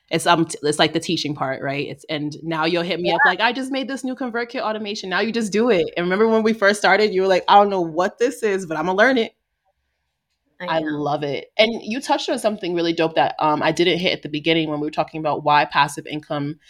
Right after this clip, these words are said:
Speaker 1: and these products and these offers are so important.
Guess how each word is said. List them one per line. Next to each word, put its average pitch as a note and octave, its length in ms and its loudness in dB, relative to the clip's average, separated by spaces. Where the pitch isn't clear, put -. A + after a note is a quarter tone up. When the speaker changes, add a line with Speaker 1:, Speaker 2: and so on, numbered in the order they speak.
Speaker 1:
and D#3 140 0
these D3+ 120 2
products D3+ 440 0
and D3+ 80 -6
these C#3+ 160 -6
offers C3+ 320 -2
are C#3 40 -4
so C#3 200 -4
important. D#3+ 500 -4